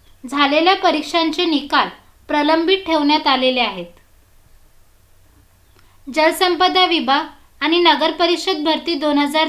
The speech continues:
तेवीस याची गुणवत्ता यादी जाहीर करून बरेच दिवस झालेले आहेत. अद्यापही त्यांनी रिझल्ट जो आहे तो जाहीर केलेला नाही. पुरवठा विभागाचा पेपर आयबीपीएसने कंडक्ट केला असल्यामुळे त्याची आन्सर की येणार नाही.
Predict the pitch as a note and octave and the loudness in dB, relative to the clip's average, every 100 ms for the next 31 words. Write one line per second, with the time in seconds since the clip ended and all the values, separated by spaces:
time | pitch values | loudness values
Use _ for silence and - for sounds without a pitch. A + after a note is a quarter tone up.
0 | D#4 C#4 A3 A3 - _ _ _ _ D#4+ | -2 -4 -4 -8 -12 _ _ _ _ -2
1 | D#4+ F#4+ E4+ F4 D#4+ E4 E4 F4+ F4+ D4+ | 2 0 0 0 2 0 0 0 2 0
2 | D#4 D4 D4 C4+ D4+ E4 E4+ E4+ C#4 C#4 | -2 0 2 2 -2 -4 -2 0 0 0
3 | D4+ D#4+ D#4+ E4 D4 D4 C4+ C4+ B3 G#3+ | -2 -4 -2 -2 -2 -2 -2 -2 -4 -6
4 | F3 _ _ _ _ _ C#4+ B3 E4 E4+ | -12 _ _ _ _ _ -4 0 0 0
5 | F4+ F#4+ F#4+ F4 F4 D#4+ D4 D#4 D#4+ C#4+ | -2 -2 -2 -2 -2 -2 -2 -2 -2 0
6 | E4 D4+ D#4+ D#4+ F4 C#4 C4 C4+ D4 D#4 | 0 2 0 -4 -4 0 0 -2 -6 -6
7 | C#4+ C#4+ C#4+ C4 A3 F3 _ _ _ _ | -2 0 0 -2 -6 -14 _ _ _ _
8 | _ _ _ _ _ _ _ - _ _ | _ _ _ _ _ _ _ -20 _ _
9 | _ _ _ _ _ - D#4+ E4 E4+ F#4 | _ _ _ _ _ -6 0 2 2 2
10 | G4+ F#4 D4+ D#4+ E4+ E4 F4 E4+ D4 B3+ | 2 2 6 6 4 0 -2 -2 -4 -6
11 | - - - - - C#4+ D4 E4+ - F#4 | -8 -14 -20 -20 -4 0 0 0 -2 -2
12 | F#4 F#4+ G4 E4 C#4 D4+ D#4 - E4+ D#4+ | -2 -4 -2 0 0 -2 -4 -4 0 4
13 | D#4+ D#4 D#4 D#4+ E4+ D#4 D#4 - - _ | 4 2 0 0 0 -2 -2 -6 -20 _
14 | _ - D#4+ D#4+ F#4+ D#4+ C4+ - E4 D#4+ | _ -2 -2 2 4 4 2 -2 -4 -2
15 | F4 E4+ D4 C#4+ C#4 C4+ A#3 | 0 2 2 2 0 -2 -6